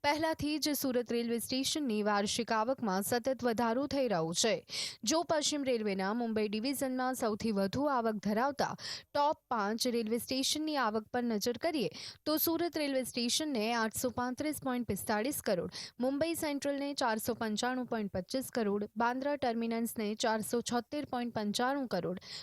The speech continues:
બોરીવલીને ત્રણસો આડત્રીસ પોઇન્ટ ત્યાસી કરોડ, દાદરને એકસો છોતેર પોઇન્ટ સત્તાવન કરોડની આવક થઈ.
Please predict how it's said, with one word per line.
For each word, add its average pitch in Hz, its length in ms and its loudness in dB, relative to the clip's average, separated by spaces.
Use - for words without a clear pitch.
બોરીવલીને 285 720 0
ત્રણસો 233 420 0
આડત્રીસ 220 500 -2
પોઇન્ટ 269 280 -4
ત્યાસી 240 400 0
કરોડ, 185 320 -2
દાદરને 262 600 2
એકસો 233 400 -2
છોતેર 247 460 -2
પોઇન્ટ 214 320 -2
સત્તાવન 220 540 0
કરોડની 233 480 0
આવક 180 280 -2
થઈ. 180 340 -2